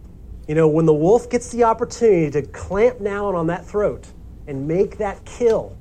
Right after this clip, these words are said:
it's gonna do it. And so as, as leaders, I mean, men, guys, pray for us to, to take it seriously,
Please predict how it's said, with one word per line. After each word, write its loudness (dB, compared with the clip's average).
it's -12
gonna -2
do 0
it. -4
And -12
so -2
as, -12
as -12
leaders, -6
I -10
mean, -8
men, -6
guys, -8
pray -4
for -8
us -6
to, -4
to -8
take -4
it -8
seriously, -4